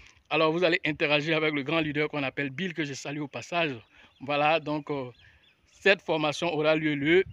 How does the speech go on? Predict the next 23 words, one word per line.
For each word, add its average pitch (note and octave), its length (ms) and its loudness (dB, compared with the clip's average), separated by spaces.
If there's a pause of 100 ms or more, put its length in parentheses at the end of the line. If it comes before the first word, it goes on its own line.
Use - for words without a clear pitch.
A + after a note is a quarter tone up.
(480)
huit G#3 220 -4 (140)
et G3 60 4
le E3 100 4
neuf D#3 300 -2 (240)
juillet F3 320 0
prochain. G3 460 -4
Rentrez D#3+ 260 -6
en A3+ 80 -4
contact D#3+ 340 -4
avec C#3+ 240 -6
le, C3 220 -6
ce D3+ 140 -12
leader, C#3+ 440 -6 (300)
avec C#3+ 180 -6
le D3 120 -4
leader D3 280 -2
Bill, D3 200 -8
le C#3 60 -2
leader C3 280 -4
Georgette, C3+ 340 -6
le C3+ 80 -6
leader B2+ 260 -10 (100)
Elisabeth, E3 520 -2